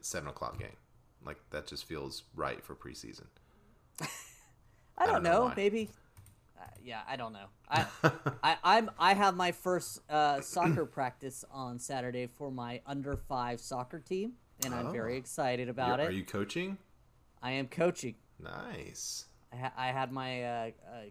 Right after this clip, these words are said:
Speaker 2: coaching conference or meeting today, so I'm, I'm excited. So I'm excited. Once I get done with that, I'll be able to watch the game and everything.
Speaker 1: Is your daughter playing in it?
Speaker 2: Yeah, I'm not gonna go coach an
Speaker 1: <laughs>
Speaker 2: under
Speaker 1: I'm
Speaker 2: five
Speaker 1: just
Speaker 2: soccer
Speaker 1: curious.
Speaker 2: team that's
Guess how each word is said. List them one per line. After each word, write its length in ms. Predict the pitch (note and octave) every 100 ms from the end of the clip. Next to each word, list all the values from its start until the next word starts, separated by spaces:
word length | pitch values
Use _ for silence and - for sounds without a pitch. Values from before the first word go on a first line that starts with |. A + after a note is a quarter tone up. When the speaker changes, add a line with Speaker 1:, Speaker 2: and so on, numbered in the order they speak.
| - _
Speaker 2:
coaching 420 | D#3 D#3 D3+ B2 -
conference 600 | C3+ C3 - C3 - B2+
or 80 | A2+
meeting 400 | B2 C3 B2+ B2
today, 520 | A#2 B2 B2 B2 B2 _ _ _ _ _ _ -
so 340 | B2 A2 G#2 - _
I'm, 160 | D3 E3 D3
I'm 160 | E3
excited. 500 | E3 - F3 E3 F3
So 380 | - D#3 C#3+ C#3
I'm 160 | D3 D#3+
excited. 520 | D#3+ - D3+ D#3+ E3 C#3+
Once 260 | D#3 D#3+ F3
I 80 |
get 240 | D#3 D#3 D#3
done 160 | D#3
with 160 | C#3+ -
that, 240 | D#3 D#3 C#3+
I'll 160 | C#3
be 140 | B2+ C3
able 140 | B2
to 100 | A#2+
watch 220 | A#2 A#2 -
the 80 |
game 320 | A2+ A#2 B2 C3
and 80 |
everything. 480 | C3+ C3 C3+ D3+ D3 C3+ - _ _ -
Speaker 1:
Is 140 | G2
your 100 | F#2+
daughter 280 | F2+ F#2+ A2
playing 320 | A2+ C3 D3+
in 80 | F3
it? 100 | G#3 - _ _ _ _ _ _ _ _ _ _ -
Speaker 2:
Yeah, 260 | G#3+ F3 C#3+
I'm 180 | D#3+
not 200 | F3 E3+
gonna 120 | F#3 D#3
go 180 | D#3
coach 380 | C#3 - D#3 -
an 160 | D3+ C#3
Speaker 1:
<laughs> 40 |
Speaker 2:
under 140 | C#3+ C#3+
Speaker 1:
I'm 80 | C#3
Speaker 2:
five 320 | - C#3 C3+
Speaker 1:
just 120 | B2+ -
Speaker 2:
soccer 360 | C#3 C#3+ C3
Speaker 1:
curious. 240 | A#2 C#3+ C3
Speaker 2:
team 60 | A2+
that's 400 | C3+ - -